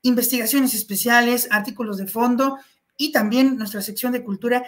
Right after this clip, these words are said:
que está buenísima. Y el día de hoy, estimado Ricardo,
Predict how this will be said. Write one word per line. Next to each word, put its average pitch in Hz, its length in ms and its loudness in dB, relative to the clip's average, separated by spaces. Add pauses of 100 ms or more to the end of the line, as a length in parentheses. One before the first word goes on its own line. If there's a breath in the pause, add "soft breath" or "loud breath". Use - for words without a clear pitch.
(260 loud breath)
que 220 100 -8
está - 440 6
buenísima. 320 800 6
Y 247 80 0
el 269 80 4
día 349 240 6
de 349 80 4
hoy, 330 220 2
estimado 294 400 2
Ricardo, 277 560 2